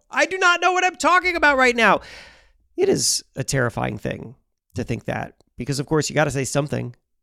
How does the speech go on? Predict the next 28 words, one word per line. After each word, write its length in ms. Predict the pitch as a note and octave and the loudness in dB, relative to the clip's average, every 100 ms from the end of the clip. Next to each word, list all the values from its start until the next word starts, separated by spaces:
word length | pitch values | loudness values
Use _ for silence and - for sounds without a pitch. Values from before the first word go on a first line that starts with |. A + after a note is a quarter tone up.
| _ _ | _ _
What 180 | F#2+ - | -10 -6
do 80 | E3+ | -6
you 140 | D3 | -6
say? 460 | - F#3 D#3+ C#3+ - _ _ _ _ _ - | -4 -2 -2 -4 -12 _ _ _ _ _ -4
Well, 100 | G3+ | -4
today 440 | - A3 A3+ A3+ - | 0 2 4 2 2
I'm 240 | F3+ G#3 | 2 2
going 180 | F#3+ F#3 | 2 0
to 80 | E3+ | -2
give 320 | C#3 D3+ D3 | -4 -2 -2
you 220 | D#3+ E3 | -2 -2
a 100 | D#3 | -2
way 340 | C#3+ B2 A#2+ A#2+ | -2 -2 -4 -4
to 200 | - C#3 | -8 -6
sound 640 | - - D#3+ F#3 G3+ G#3 | -4 -2 0 2 2 0
and 220 | - F3+ | -2 -2
speak 460 | E3+ - - D#3+ - - | -2 -4 -4 -8 -10 -6
with 220 | D3+ C#3+ | -4 -4
more 480 | B2+ C3+ D3 D3 - - | -4 0 0 0 -6 -16
confidence. 760 | - C3 C3 B2 A#2+ - - - _ _ _ | -6 -4 -4 -6 -8 -8 -10 -10 _ _ _
I 140 | F3 G#3+ | 2 2
have 120 | A#3 | 2
been 140 | G3+ | 0
using 320 | F3 E3+ F#3 | 0 0 -2
this 340 | F3 C3+ C#3+ - | -4 -6 -8 -8
trick 380 | - D3+ - - _ | -4 -4 -4 -16 _
for 540 | - C#3+ C3+ C#3 C#3 _ | -4 -2 0 -2 -4 _
years, 720 | - A#2 C#3 C#3+ D3+ E3+ F3+ | -16 -6 -2 0 -2 -4 -4